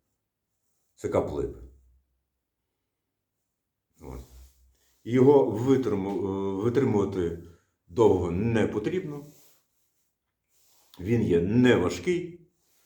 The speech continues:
Скажімо, якщо порівнювати його, е, з твердими породами дерев, та як дуб, там, е, бук, е, чи там граб, чи там берез. Ось.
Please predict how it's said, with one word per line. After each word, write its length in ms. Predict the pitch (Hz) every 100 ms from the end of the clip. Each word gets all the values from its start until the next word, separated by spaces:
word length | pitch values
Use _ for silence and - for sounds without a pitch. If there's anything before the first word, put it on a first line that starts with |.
| _
Скажімо, 460 | _ 123 120 120 110
якщо 360 | 101 98 98 -
порівнювати 600 | 104 101 95 92 90 95
його, 880 | 92 92 95 92 73 82 80 80
е, 40 | 80
з 80 | 80
твердими 500 | 98 90 92 85 82
породами 420 | 90 82 82 85
дерев, 380 | 87 90 85 82
та 120 | 80
як 300 | 78 - -
дуб, 440 | 76 120 120 117
там, 320 | - 80 78 - - _ _ _ _ -
е, 520 | 73 73 73 73 73 71
бук, 560 | 80 117 117 - - - _ _ _ _ _ _ _ _ _ _ _ 71
е, 220 | 71 71 71 - _ _ _ _ _ _ _ _ _ _
чи 140 | -
там 160 | 71 71
граб, 420 | 90 110 - - _ _ _
чи 100 | -
там 160 | 98
берез. 400 | 87 80 62 - - _ _ _ _ _ _ _ _ _ _ _ _ 80 76
Ось. 240 | 65 -